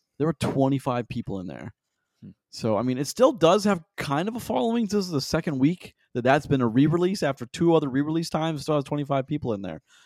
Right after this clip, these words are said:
Speaker 1: That's not too shabby.
Speaker 2: Hmm.
Speaker 1: Not at all. But, um,
Speaker 2: Mm-hmm.
Speaker 1: yeah, I watched a, I
Speaker 2: Mm-hmm.
Speaker 1: watched some, some Marvel movies to help get caught up. I, I kinda wa-, I watched the original Iron Man and the, the original Thor, the original Captain America,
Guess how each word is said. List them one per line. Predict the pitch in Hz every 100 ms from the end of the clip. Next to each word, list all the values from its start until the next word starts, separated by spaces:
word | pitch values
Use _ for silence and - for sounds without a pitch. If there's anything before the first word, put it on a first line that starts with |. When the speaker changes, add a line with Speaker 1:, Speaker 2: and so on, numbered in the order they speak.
| _ _
Speaker 1:
That's | 175 170
not | 170
too | - 151
shabby. | 139 131 95 90 107 _ _ _ _ _
Speaker 2:
Hmm. | 92 90 _
Speaker 1:
Not | 120 113
at | 104
all. | 87 80
But, | 87 -
um, | 104 107 107
Speaker 2:
Mm-hmm. | 104 117
Speaker 1:
yeah, | 160 160
I |
watched | 143 175 202
a, |
I |
Speaker 2:
Mm-hmm. | 180 - 156
Speaker 1:
watched | 165 208 -
some, | 220 170
some | - 170
Marvel | 139 131 127
movies | 131 127 123
to |
help | 131 120
get | - 110
caught | - 107
up. | 110 117
I, | 117
I | - 123
kinda | 143 143
wa-, | 135
I | 123
watched | 139 143 - - _ - _ _
the | 135
original | 127 131 127 131 120
Iron | 104 127 135
Man | 120 113 120
and | 120
the, | 120
the | 113 123
original | 123 123 131
Thor, | - 127 127
the | 123
original | 120 120 131
Captain | - 143 123 127
America, | 120 110 98 101 110